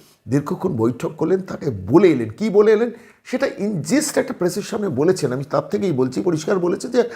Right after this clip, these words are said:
আপনারা জিএসটি কেন দিচ্ছেন? আন্দাজের ওপর জিএসটি, আহ, টাকা দিচ্ছেন কেন? এতদিন তো মানে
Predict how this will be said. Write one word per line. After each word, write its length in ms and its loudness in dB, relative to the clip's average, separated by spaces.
আপনারা 240 6
জিএসটি 400 2
কেন 280 2
দিচ্ছেন? 680 -2
আন্দাজের 440 6
ওপর 160 2
জিএসটি, 360 -2
আহ, 460 0
টাকা 240 0
দিচ্ছেন 360 -2
কেন? 180 -2
এতদিন 280 0
তো 100 6
মানে 180 0